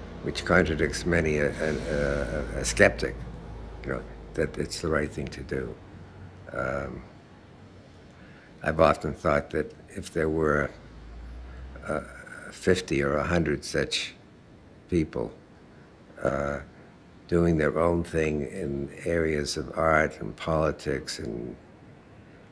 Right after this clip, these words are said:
in medicine, uh, in education and so forth,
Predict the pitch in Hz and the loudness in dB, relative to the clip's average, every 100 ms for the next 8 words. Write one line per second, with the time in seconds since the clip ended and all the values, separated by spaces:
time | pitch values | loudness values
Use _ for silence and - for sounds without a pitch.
0 | - 57 62 80 78 - - 73 71 71 | -8 -4 2 4 4 2 0 -2 -2 -4
1 | - - - - - - - 50 57 60 | -8 -16 -20 -20 -20 -20 -12 -6 -4 -2
2 | 60 57 - 65 73 71 76 - 76 76 | -2 -4 -4 -2 0 0 -2 2 4 4
3 | - 69 64 - 73 69 - 64 64 | 0 -4 -6 -4 -4 -2 -2 -2 -4